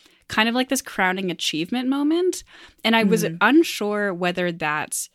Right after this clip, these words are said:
Speaker 1: how much of that is in the actual show versus just being, like, sort of the finale moment of a, of a performance. But that is, that's really their <laughs> only kiss in the show.
Speaker 2: It's their only kiss. I think they
Speaker 1: Hmm.
Speaker 2: added it for one of the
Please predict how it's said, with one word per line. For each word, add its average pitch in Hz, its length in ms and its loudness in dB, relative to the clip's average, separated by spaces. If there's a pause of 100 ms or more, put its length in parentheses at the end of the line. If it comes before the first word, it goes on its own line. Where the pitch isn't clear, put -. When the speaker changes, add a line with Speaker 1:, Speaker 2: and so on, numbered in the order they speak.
(680)
Speaker 1:
how 202 320 2
much 185 240 0
of 190 80 -6
that 170 240 0
is 160 120 -6
in 170 220 -2
the 170 100 0
actual 160 320 -4
show 170 400 -2
versus 175 380 -6
just - 260 -6
being, 160 240 -2
like, 135 160 -4
sort 165 160 -6
of 143 60 -6
the 147 60 -6
finale 160 480 -2
moment 151 500 -4
of 147 220 -4
a, 143 140 -4 (120)
of 165 180 -6
a 135 80 -10
performance. 185 720 -2 (200)
But 214 120 4
that 233 220 4
is, 214 80 0
that's 226 260 2
really 214 220 2
their 214 180 4
<laughs> - 0 -
only 226 300 6
kiss 226 340 0
in 247 80 2
the 240 80 0
show. 240 440 4 (520)
Speaker 2:
It's 214 160 -6
their 247 200 2
only 220 320 0
kiss. 214 440 2
I 226 140 6
think 320 240 -4
they 415 200 2
Speaker 1:
Hmm. 220 60 -6
Speaker 2:
added 226 320 4
it 202 220 0
for 202 160 -2
one 175 240 -2
of 180 220 -4
the 175 500 0